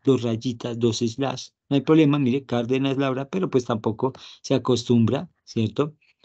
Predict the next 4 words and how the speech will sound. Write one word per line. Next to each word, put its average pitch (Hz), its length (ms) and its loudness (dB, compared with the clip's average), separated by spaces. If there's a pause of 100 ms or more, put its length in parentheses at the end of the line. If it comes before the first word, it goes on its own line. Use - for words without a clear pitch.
(220)
Eh, 104 840 2
por 147 200 4
aquello 147 420 2
que 113 640 4